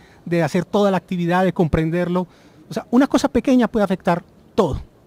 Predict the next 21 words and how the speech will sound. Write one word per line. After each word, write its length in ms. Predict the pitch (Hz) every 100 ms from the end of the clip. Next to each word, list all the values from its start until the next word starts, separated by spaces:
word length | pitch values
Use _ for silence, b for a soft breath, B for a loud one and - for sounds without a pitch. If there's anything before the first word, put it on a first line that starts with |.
| -
absolutamente 640 | - 196 190 196 185 165
todo. 220 | 151 113 - b b -
Acuérdense 360 | 170 214 226
que 100 | 240
hasta 160 | 196 196
una 120 | 196
silla, 280 | 175 131 117 - - - - -
una 100 | 180
mala 160 | 180 175
silla, 360 | 208 185 196
ergonomía, 680 | 175 175 165 175 202 190 190 B B B B B - - - -
o 60 |
sea, 140 | 170 147 - - -
todo 320 | 262 262 247
está, 300 | - 196 -
todo 140 | - 220
está 140 | 208
integrado 520 | 220 214 226 226 220 -
y 100 | 233
por 220 | 269 240
eso 280 | 208 247